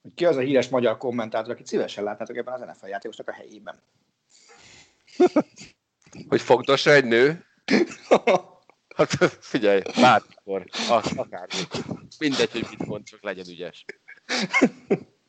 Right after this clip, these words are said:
Speaker 2: Nem mondanám. Természetesen, mert égnek állna tőle a haja.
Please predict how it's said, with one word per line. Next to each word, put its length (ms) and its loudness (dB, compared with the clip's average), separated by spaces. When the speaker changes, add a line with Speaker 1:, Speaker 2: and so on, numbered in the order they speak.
Speaker 2:
Nem 220 -4
mondanám. 420 -10
Természetesen, 760 -14
mert 140 -10
égnek 320 -8
állna 220 -10
tőle 300 -10
a 40 -6
haja. 400 -10